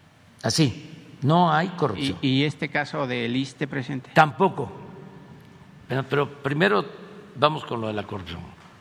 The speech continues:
Speaker 1: No hay corrupción en el gobierno. Y vamos a seguir, este,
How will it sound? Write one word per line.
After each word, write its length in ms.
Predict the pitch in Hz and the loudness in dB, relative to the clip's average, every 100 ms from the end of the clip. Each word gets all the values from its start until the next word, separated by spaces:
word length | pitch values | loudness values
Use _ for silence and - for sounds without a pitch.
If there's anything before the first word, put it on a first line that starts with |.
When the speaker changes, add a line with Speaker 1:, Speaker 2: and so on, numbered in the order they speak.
| - | -14
Speaker 1:
No 180 | 117 147 | -2 0
hay 80 | 156 | 0
corrupción 520 | 135 127 117 175 220 240 - - - - - - | 0 -4 2 2 2 -2 -14 -18 -20 -20 -20 -10
en 100 | 107 | -6
el 100 | 101 | 0
gobierno. 400 | 104 113 90 - - - - - - - - - - - - | 2 2 0 -6 -18 -20 -20 -20 -20 -20 -20 -20 -20 -10 -2
Y 100 | 135 | 4
vamos 340 | 151 170 - | 4 4 0
a 80 | 196 | 0
seguir, 360 | 147 117 156 - - - - - - - - - - - | 0 0 0 -2 -10 -14 -20 -20 -20 -20 -20 -20 -20 -14
este, 1000 | - 107 - - 110 98 95 90 87 85 | -8 -6 -6 -2 -2 0 -2 -4 -6 -8